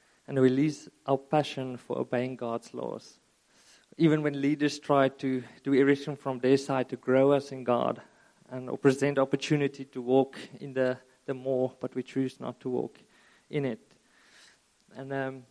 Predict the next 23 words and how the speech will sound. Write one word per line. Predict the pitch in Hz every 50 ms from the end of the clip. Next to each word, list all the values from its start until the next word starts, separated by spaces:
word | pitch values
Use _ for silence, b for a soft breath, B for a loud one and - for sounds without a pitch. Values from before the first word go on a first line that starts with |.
| _ _ _
yeah, | - 160 147
I | 113 - -
think | - - 170 165 -
the, | 165 160 151 147 139 B B B B B B B B B B
the | - 143
danger | 127 - 127 127 139 147 143 139 147 147 139 139 131 131 B B B _ _ _ _ -
of | 135 -
being | _ 143 139 135 131
lukewarm | 127 127 135 131 131 - 120 120 117 120 123 123 123 -
and | 131 135 131 127 120
why | 120 123 131 139
God | 135 131 127 131 135
is | 131 135
so | - 131
serious | - - - - 175 160 147 139 - -
about | 131 - 123 120 120 120
it | 123 120 -
is | 127 123 -
because | _ - - - 139 131
it | 127 127 -
can | - 143
actually | 135 143 - - 175 151
damage | - - 131 131 131 139 135 - - - - - -